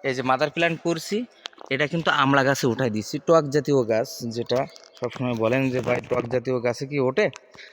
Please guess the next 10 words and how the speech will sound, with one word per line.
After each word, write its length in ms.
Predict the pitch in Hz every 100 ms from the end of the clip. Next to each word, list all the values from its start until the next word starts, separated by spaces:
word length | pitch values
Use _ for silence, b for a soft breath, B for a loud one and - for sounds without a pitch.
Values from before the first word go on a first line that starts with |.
| B -
সেটাও 300 | 147 139 139
আপনাদেরকে 540 | 131 131 127 131 143
দেখাচ্ছি। 420 | 123 117 131 - 170
এই 120 | 120
যে 120 | 107
দেখেন 300 | 104 101 - 101 104
গোড়া 200 | 113 117
কীভাবে 320 | 107 113 117
মোটা 260 | 113 104 101 -
হয়েছে। 280 | 104 -